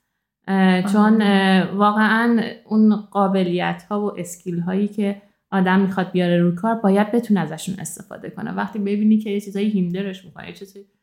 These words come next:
Speaker 1: جلوش سدی می‌شه، نمیذاره تو اونا رو بیاری، خب این روحیهٔ شخصی خودتو خراب می‌کنه.
Speaker 2: آره.
Speaker 1: ما قرار نیست در حین کار کردن زندگی شخصیمون از دست بدیم. نه، اتفاقاً قراره از زندگی شخصیمون بیشتر لذت ببریم.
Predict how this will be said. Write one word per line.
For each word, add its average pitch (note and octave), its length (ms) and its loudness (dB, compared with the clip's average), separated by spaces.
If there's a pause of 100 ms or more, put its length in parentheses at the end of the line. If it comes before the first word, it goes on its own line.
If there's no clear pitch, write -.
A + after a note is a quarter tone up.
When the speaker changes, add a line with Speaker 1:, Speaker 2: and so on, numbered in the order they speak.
(260)
Speaker 1:
جلوش G3 320 0
سدی G#3+ 500 -2
می‌شه، F3 280 0
نمیذاره F3 600 4
تو E3+ 140 -4
اونا E3+ 260 -2
رو F3 140 -2
بیاری، F3+ 760 -2 (220)
خب A3 160 -8
این F#3+ 580 2
روحیهٔ G#3 360 2
شخصی A3 600 -6
خودتو F#3 320 -4
خراب D#3+ 440 -18
می‌کنه. - 300 -20 (100)
Speaker 2:
آره. F#3+ 140 -12 (120)
Speaker 1:
ما A#3+ 60 0
قرار G#3 340 0
نیست A#3+ 240 -2
در F3+ 100 -2
حین F3 320 -6
کار F#3+ 220 -8 (120)
کردن E3+ 300 -6
زندگی E3 340 -8
شخصیمون D#3+ 540 -14
از C#3+ 260 -14
دست D#3 240 -18
بدیم. D#3 240 -20
نه، - 100 -8
اتفاقاً E3+ 600 -6
قراره F#3 420 -4 (200)
از F3+ 140 -2
زندگی F3 340 0
شخصیمون G3 440 0
بیشتر F#3 320 -2
لذت D#3+ 520 -6
ببریم. - 540 -10